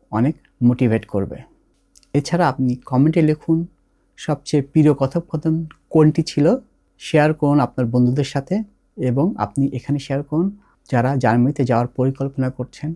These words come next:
তাদের সাথে। তো বন্ধুরা, মনে রাখবেন, জার্মানি শুধু একটি দেশ নয়, এটি একটি সুযোগের দেশ। ইউরোপিয়ান ইউনিয়নের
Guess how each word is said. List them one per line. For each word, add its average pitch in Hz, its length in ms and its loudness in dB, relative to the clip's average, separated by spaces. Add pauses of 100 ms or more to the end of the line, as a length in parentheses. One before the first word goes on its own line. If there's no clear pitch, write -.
(140)
তাদের 101 220 -2
সাথে। - 300 -12 (300)
তো 151 80 2
বন্ধুরা, 185 500 4
মনে 165 260 4
রাখবেন, 170 420 2 (480)
জার্মানি 143 400 2
শুধু 151 260 0
একটি 127 200 -4
দেশ 156 260 0 (160)
নয়, 160 160 -2 (300)
এটি 135 180 -2
একটি 190 360 -2 (320)
সুযোগের 139 580 4
দেশ। - 340 -12 (180)
ইউরোপিয়ান 175 440 2
ইউনিয়নের 156 420 2